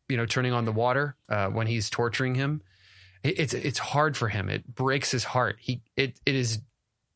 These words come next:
de-, it is destroying who he used to be. But at some point, that guy was already dead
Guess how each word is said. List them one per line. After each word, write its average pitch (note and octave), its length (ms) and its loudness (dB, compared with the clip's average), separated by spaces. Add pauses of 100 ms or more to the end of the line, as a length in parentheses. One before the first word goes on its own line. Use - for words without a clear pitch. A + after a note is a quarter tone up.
de-, D3+ 280 0
it C#3+ 120 0
is A#2+ 200 0
destroying C#3+ 540 2
who C#3+ 260 0
he D3 160 -2
used C3 400 0
to A#2+ 60 -2
be. A2 360 0 (680)
But C#3 120 4
at B2 80 -2
some D3 200 2
point, C3 400 2 (440)
that A#2+ 280 2
guy A#2+ 200 4
was A2+ 180 2
already A2 320 2
dead G2 340 0